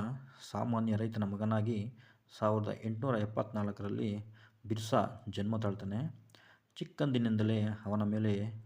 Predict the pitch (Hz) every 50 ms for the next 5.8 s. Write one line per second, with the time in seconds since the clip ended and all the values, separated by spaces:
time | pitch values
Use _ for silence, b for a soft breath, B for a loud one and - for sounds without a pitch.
0 | - - 95 101 120 117 - 113 113 110 107 110 107 107 - 104 98 - - 110
1 | 107 107 107 107 101 107 131 B B B B B B B B _ 101 107 135 -
2 | - 127 117 107 104 101 98 104 104 107 110 110 107 101 98 101 104 107 104 98
3 | 92 104 101 - - 98 98 107 120 160 - - b b b b b b b b
4 | _ - - 127 127 139 139 135 131 131 143 175 175 160 - 127 127 127 127 127
5 | - 120 113 117 113 110 110 113 - 117 107 135 135 - b b